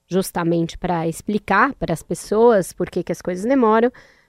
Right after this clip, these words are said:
Mas a gente sabe que hoje em dia, Manuel, a, os momentos em que a democracia é colocada em xeque e que há riscos de retrocesso na democracia são justamente aqueles em que ela é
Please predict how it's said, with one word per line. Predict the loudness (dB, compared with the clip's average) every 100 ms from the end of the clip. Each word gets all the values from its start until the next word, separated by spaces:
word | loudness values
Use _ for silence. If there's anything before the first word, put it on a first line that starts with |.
| 0
Mas | 0 2
a | 2
gente | 2 0
sabe | 2 2 2
que | -2 2
hoje | 2 4
em | 2
dia, | 0 2 2 4
Manuel, | 2 0 0 0 -2
a, | -4 -4
os | -2
momentos | 0 2 0 0 0
em | 0
que | 0
a | -2 -2
democracia | -2 -2 -2 -4 -8 -4 -2 0
é | -4
colocada | -4 -6 -4 -4 -4
em |
xeque | -4 -2 0 0 -4 -16 _ _ _ _
e | -18
que | -4
há | 0 0
riscos | 0 2 2 0 -4 -2
de | 0
retrocesso | -2 -2 -6 -2 -2 -2 -2 -2
na | 0 0 -2
democracia | -2 -2 -4 -8 0 -2 -2 -16 _
são | _ 2 4 4
justamente | 2 0 0 4 4 2 0
aqueles | -2 2 4 4 2
em | 0 -2
que | 0 2
ela | 4 4 4
é | 4 2 0